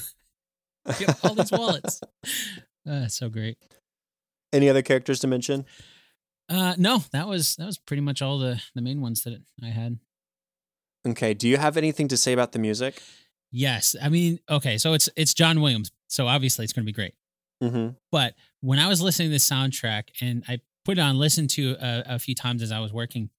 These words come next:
Speaker 1: it, from beginning to end, seemed like a best of from John Williams. Like, the main theme reminded me, uh, instantly of Catch Me If You Can, a mixture of
Speaker 2: Mm-hmm.
Speaker 1: that and Indiana Jones.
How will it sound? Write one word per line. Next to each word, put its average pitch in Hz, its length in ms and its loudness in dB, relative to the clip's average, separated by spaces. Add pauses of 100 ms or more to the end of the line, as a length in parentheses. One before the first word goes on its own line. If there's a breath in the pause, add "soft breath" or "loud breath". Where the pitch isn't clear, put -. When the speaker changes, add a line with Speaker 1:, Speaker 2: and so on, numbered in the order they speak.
(380)
Speaker 1:
it, 185 240 2 (240)
from 147 160 4
beginning 160 360 4
to - 120 -4
end, 120 460 0 (260)
seemed 151 540 4
like 131 420 0
a 127 80 0
best 127 460 0
of 110 400 -4 (320)
from 113 160 -4
John 110 200 -2
Williams. 98 320 -6
Like, 117 160 -4 (220 loud breath)
the 127 60 2
main 147 280 2
theme 156 460 2
reminded 135 420 2
me, 127 400 0 (140)
uh, 117 40 -10 (100)
instantly 123 500 2
of 110 140 -4
Catch 139 200 -2
Me 147 40 2
If 127 80 -2
You 120 80 -12
Can, 139 360 2 (360 soft breath)
a 123 80 2
mixture 135 340 6
of 123 80 2
Speaker 2:
Mm-hmm. 117 80 0
Speaker 1:
that 127 260 2
and 123 160 -2
Indiana 123 380 -2
Jones. 120 480 -2